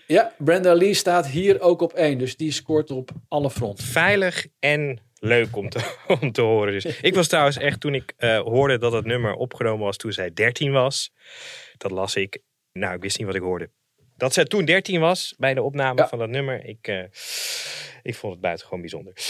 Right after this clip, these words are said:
Speaker 1: Ja, en dat was dus, hè, vijfenzestig jaar na dato was dus de reden voor de platenmaatschappij om, om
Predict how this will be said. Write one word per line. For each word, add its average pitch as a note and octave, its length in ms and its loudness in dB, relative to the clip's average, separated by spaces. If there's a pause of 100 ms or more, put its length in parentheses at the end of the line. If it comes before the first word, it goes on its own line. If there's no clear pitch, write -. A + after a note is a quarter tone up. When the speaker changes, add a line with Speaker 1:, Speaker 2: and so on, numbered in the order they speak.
(600)
Speaker 1:
Ja, E3+ 340 6
en D#3+ 80 4
dat E3 140 6
was E3 180 4
dus, E3 220 4
hè, E3+ 260 6
vijfenzestig E3 600 2
jaar D3+ 200 4
na D3 140 2
dato D3 680 4
was C#3 180 0
dus C#3 160 -4
de C#3+ 80 0
reden C3+ 280 2
voor C3+ 100 -6
de B2+ 60 -4
platenmaatschappij C3 960 -2
om, A#2+ 320 -6
om A#2+ 340 -6